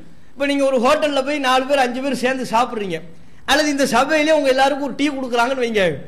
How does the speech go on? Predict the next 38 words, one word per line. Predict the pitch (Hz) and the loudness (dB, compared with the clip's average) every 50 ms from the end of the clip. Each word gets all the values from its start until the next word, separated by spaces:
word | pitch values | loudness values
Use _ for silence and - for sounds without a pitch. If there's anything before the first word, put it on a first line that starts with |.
| - - - - - - - 247 254 | -14 -16 -16 -16 -16 -12 -6 -4 0
அந்த | 240 247 240 | 2 2 2
சாப்பாடு | 175 214 233 262 254 277 269 254 233 220 | 4 4 2 4 4 2 2 2 2 2
சாப்பிட்டு | 214 233 240 240 262 247 | 2 2 2 0 -4 -6
முடிச்சதுக்கு | 226 240 240 247 247 240 240 202 233 185 | -6 -6 -4 -2 -2 -2 -2 -4 -6 -4
பிறகோ | 208 196 190 170 185 208 240 254 - - - - - | -4 -2 0 0 2 2 0 0 -4 -8 -12 -6 -2
அல்லது | 233 247 247 247 | 2 2 4 4
அந்த | 233 - - | 2 2 0
டீயை | 277 294 294 269 196 214 | 0 2 2 2 2 0
குடிச்சு | 254 262 - 285 269 | -2 -2 -2 -2 -4
முடிச்சதுக்கு | 262 262 214 254 247 240 226 233 | -4 -2 0 0 0 0 0 -2
அப்புறமோ | 226 220 208 185 196 226 262 269 - - - - - - | -2 -2 -4 -2 0 0 0 0 0 -4 -12 -12 -6 -2
உங்களுக்கு | 240 247 247 247 247 247 | 0 2 2 2 2 0
ஒரு | 208 180 | 2 2
கடுமையா | 214 220 247 262 285 285 247 214 | 2 0 2 2 2 2 2 2
வயிறு | 220 262 294 269 226 | 2 2 2 0 0
வலிக்கு, | 220 226 202 196 | -2 -2 0 0
நைட்டு | 214 240 220 220 220 180 | -2 -2 -2 -4 -6 -8
ஃபுல்லா | 233 269 277 254 - - | -4 -2 -2 -2 -2 -4
தூங்க, | 233 262 269 247 262 220 170 - | -6 -4 -2 0 -2 -2 -2 -4
தூக்கமே | 262 294 - 262 269 269 277 247 233 | -6 -6 -2 -2 0 2 2 2 2
இல்ல, | 262 285 - | 2 2 2
வயிறு | 226 262 262 247 | 2 2 0 0
வலிக்குது. | 220 208 160 165 160 139 - - - - - - - 175 180 | -2 -2 -2 -4 -6 -6 -8 -12 -16 -16 -16 -14 -12 -10 -8
"என்னடா | 214 214 208 202 196 185 175 | -6 -4 -2 -2 0 0 -2
இது, | 170 175 156 160 | -2 -4 -4 -4
வயிறு | 185 226 220 208 190 160 | -4 -4 -4 -6 -8 -8
நமக்கு | 180 170 160 - - 175 | -8 -10 -10 -10 -10 -8
கடுமையா | 170 208 262 277 277 254 226 | -8 -6 -2 0 0 0 2
வலிக்குதே, | 208 214 208 202 196 185 185 190 180 - - - - - - - - - 147 | 0 -2 -2 -2 -2 0 2 0 0 -2 -6 -12 -16 -16 -18 -16 -14 -10 -6
நமக்கு | 175 208 208 202 214 | -4 -4 -2 -2 -2
மட்டும்தான் | 214 202 190 214 220 214 202 | -4 -4 -4 -2 -2 -2 -2
வலிக்குதா, | 190 202 190 196 180 180 190 208 226 - - - - - - - - | -2 -4 -4 -2 0 2 2 2 2 0 -4 -12 -16 -16 -16 -10 -6
அந்த | - 202 214 196 - | -4 -4 -2 -2 0
டீ | 240 269 | 0 0
குடிச்ச | 233 226 247 240 233 240 220 220 | 0 -2 -4 -4 0 0 0 2
எல்லாத்துக்கும் | 233 254 254 254 254 262 240 262 254 | 2 4 4 4 2 0 -2 -2 -2
வயிறு | 226 226 220 214 | -2 -2 -2 -4
வலிக்குதா, | 208 170 180 170 170 170 | -4 -4 -2 0 2 2